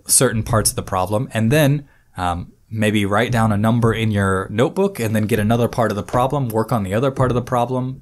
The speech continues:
write that down in your notebook, and things like that. So you're not working on the entire problem at the same time.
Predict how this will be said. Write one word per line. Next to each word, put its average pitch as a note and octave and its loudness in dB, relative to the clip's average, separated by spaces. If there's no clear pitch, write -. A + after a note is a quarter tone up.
write G#2 -2
that C3 0
down B2 2
in B2+ 4
your A2 4
notebook, A#2+ 2
and G2 -10
things G2+ -2
like F2+ -4
that. F2 -10
So B2+ 2
you're C#3+ 0
not A#3+ 0
working F#3 2
on A#2 2
the A2 0
entire D3+ 2
problem B2 -2
at - -10
the G2+ -6
same F#2 4
time. F2 -2